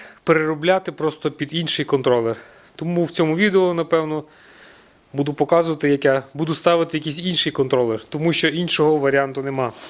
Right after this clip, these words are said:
Кому цікаво, дивимося відео далі. Мультиметр наш показує шістдесят три вольта.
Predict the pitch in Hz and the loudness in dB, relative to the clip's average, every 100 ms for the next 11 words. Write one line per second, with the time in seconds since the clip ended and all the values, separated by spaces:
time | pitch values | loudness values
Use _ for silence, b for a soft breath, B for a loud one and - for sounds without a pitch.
0 | B 226 254 233 226 233 220 175 190 185 | B 0 2 2 2 4 4 2 2 0
1 | - 170 170 165 156 160 135 - - _ | -2 -2 2 4 4 2 2 -6 -14 _
2 | _ _ _ _ _ _ - _ _ _ | _ _ _ _ _ _ -20 _ _ _
3 | - B B B B B B B B B | -20 B B B B B B B B B
4 | 160 196 - 190 151 135 127 127 - - | -2 0 2 4 4 2 0 0 -2 -6
5 | 143 156 139 127 131 123 110 156 139 139 | 0 2 2 2 2 2 0 -4 -2 -2
6 | - 131 - 127 147 185 247 226 208 202 | 0 0 0 0 0 2 2 2 0 0